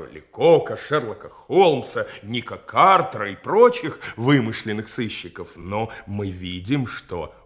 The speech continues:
ваш метод резко отличается от методов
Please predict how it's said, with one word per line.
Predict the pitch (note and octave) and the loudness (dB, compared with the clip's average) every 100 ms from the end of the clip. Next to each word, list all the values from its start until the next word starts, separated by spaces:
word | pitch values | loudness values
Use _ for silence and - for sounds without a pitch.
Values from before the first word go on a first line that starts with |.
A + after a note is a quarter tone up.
| - | -20
ваш | C#2+ C#2+ D2 - | -14 -12 -10 -8
метод | A#2 D#3+ F3+ - - - _ - | -2 -2 -2 -6 -18 -20 _ -20
резко | - G2 G2+ - B2 | -12 -10 -10 -4 -4
отличается | A#2+ C#3+ C#3+ G3 A3 G#3+ C3+ | -2 -2 0 2 2 2 0
от | A#2+ | 0
методов | A2 A2 G#2+ A#2 | 0 -4 -4 -8